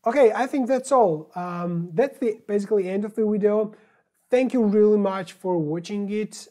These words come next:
Um, I hope you enjoyed it. If you like the video, please, uh, hit the like and subscribe buttons. Um, check out my GitHub and Facebook. Thanks for watching,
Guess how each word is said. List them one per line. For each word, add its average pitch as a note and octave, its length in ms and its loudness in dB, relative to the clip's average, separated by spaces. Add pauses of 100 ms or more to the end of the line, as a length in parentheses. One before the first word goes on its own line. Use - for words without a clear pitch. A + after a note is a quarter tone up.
Um, E3+ 720 -8 (580)
I G#3 100 -4
hope A3 180 -2
you A3 160 0
enjoyed G#3 400 2
it. G#3 240 -4 (300)
If E3 100 -12
you A3+ 80 4
like A#3 240 2
the A3+ 80 0
video, G#3+ 280 2
please, F#3+ 600 -4
uh, F3+ 80 -16
hit F3 240 -12
the F3+ 100 -4
like F3 380 -6
and F3 120 -10
subscribe F3 540 -12
buttons. E3+ 540 -10 (440)
Um, E3 800 -4 (280)
check F3 160 -10
out F3 180 -4
my F3 440 -4 (100)
GitHub E3+ 600 -8
and D#3+ 300 -10
Facebook. G3 600 -4 (640)
Thanks A#3 180 4
for A#3+ 180 6
watching, G3 640 0